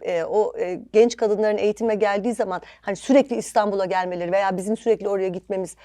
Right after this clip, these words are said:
söz konusu olmayabiliyor. Ama gerektiği zaman, e, yerinde, yani aslında bu, e, programımızın ve bizim grup olarak da,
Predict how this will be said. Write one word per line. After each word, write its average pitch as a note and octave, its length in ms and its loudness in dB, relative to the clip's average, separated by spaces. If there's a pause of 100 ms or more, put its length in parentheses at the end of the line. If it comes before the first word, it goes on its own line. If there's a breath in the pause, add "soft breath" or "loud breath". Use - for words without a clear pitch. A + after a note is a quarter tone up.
(160 loud breath)
söz A#3+ 280 6
konusu F3 320 -2
olmayabiliyor. D#3 540 0
Ama D4 140 4
gerektiği B3+ 500 4
zaman, A3+ 360 0 (320 loud breath)
e, F#3 140 -4
yerinde, A3+ 640 4
yani E3+ 180 -2
aslında F#3 440 -6
bu, G#3+ 160 2 (280 loud breath)
e, F3 200 -4
programımızın G#3+ 500 6 (100)
ve G3+ 260 2
bizim G3+ 240 -2
grup A3 240 -2
olarak G#3 440 0
da, D#3 140 -2